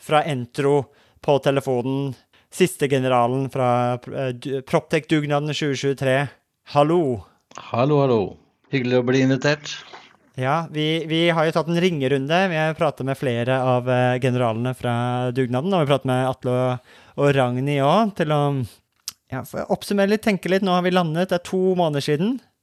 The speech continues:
Speaker 1: tro det eller ei, to måneder siden vi var, eh, på, ute på Bygdenes på Norsk Maritim Museum og, eh, samlet en hel bransje til å gi dette bygget litt kjærlighet. Har du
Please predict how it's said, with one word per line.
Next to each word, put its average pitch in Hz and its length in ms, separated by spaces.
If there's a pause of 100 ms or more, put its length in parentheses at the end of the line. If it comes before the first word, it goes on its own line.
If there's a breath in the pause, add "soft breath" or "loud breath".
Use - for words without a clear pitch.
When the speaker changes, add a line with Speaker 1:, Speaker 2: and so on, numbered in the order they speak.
Speaker 1:
tro 143 160
det 147 100
eller 175 160
ei, 240 80
to 185 160
måneder 143 280
siden 160 180
vi 151 160
var, 139 240
eh, 139 460 (580 loud breath)
på, 127 140 (360)
ute 135 240
på 131 240
Bygdenes 135 640
på 143 220
Norsk 139 180
Maritim 127 320
Museum 131 400
og, 131 200
eh, 131 560 (240 loud breath)
samlet 120 720
en 139 80
hel 123 180
bransje 139 600 (100)
til 143 160
å 127 140 (100)
gi 117 180
dette 117 340 (440)
bygget 117 520
litt 120 280
kjærlighet. 113 880 (160)
Har 143 100
du 135 100